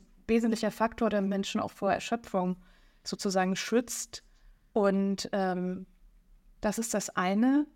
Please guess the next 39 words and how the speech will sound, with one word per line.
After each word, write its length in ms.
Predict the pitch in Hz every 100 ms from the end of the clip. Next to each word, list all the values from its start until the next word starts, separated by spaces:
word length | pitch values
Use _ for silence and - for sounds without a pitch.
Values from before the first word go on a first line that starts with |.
| _ _ _ -
Dann 180 | 202
auch 260 | - 190 -
Selbstfreundlichkeit, 1200 | 214 196 - - 208 254 254 - - 247 254 -
also 140 | 190
sich 200 | 190 196
selbst 320 | - 214 - -
mit 200 | 196 220
Wohlwollen 560 | 247 247 226 220 233
zu 300 | 226 - 220
begegnen. 840 | 226 226 214 214 - 208 196 196 202 _ _ _ -
Und 500 | 196 190 196 - - _
das 240 | 196 -
ist 220 | 214 202 202
auch 180 | 185
wirklich 300 | 202 - 202
ein 80 | 190
wesentlicher 480 | 196 202 196 - 196
Faktor, 400 | - 202 - 196
um 120 | 190
für 160 | - 190
andere 600 | 208 254 226 175 170 175 -
da 220 | 175 175
sein 240 | 185 180
zu 160 | 180 190
können. 480 | - 190 190 208 220 _ _ _ -
Also 260 | 185 190
wie 120 | 196
gehe 140 | 196 220
ich 160 | -
mit 300 | 202 208 _
Spannungsmomenten 1120 | - - 202 196 202 190 - 190 185 185 185 202
um, 160 | 190
mit 160 | 196 -
Konflikten? 840 | - 220 - 190 - _ 190 185 196
Wie 80 |
nehme 180 | 190 190
ich 140 | 190 -
das 260 | 196 -
wahr? 340 | 190 185 190